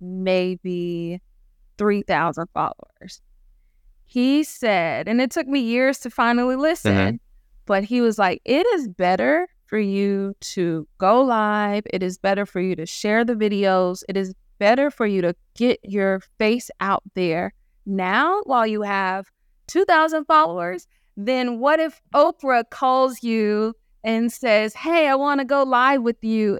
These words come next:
Speaker 1: And you're like, "Oh my God, she has millions of followers." And then you freak out. It's better to, um, work on that skill, if you will,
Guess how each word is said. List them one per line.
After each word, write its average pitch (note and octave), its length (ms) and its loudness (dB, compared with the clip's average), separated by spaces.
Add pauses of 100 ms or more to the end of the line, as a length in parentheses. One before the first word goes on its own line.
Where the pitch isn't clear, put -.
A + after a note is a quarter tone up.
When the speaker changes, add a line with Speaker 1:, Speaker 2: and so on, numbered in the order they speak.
Speaker 1:
And A3+ 180 2
you're A#3 140 2
like, F#3+ 300 -2
"Oh G#3 180 -6
my G3+ 320 -6
God, - 120 -10 (800)
she A#3+ 240 -6
has G#3+ 220 -4
millions D4 680 2
of A3+ 120 -2
followers." G3 760 0 (760)
And C4 160 4
then C4 180 4
you A#3 60 0
freak G#3+ 320 -2
out. B3+ 300 2 (400)
It's - 180 -10
better B3 420 4
to, G3 760 -2
um, F#3 260 -2
work G#3 280 4
on G#3+ 180 0
that F3+ 280 -2
skill, D4 600 2
if F3+ 200 -4
you F3+ 120 -6
will, F3 440 -4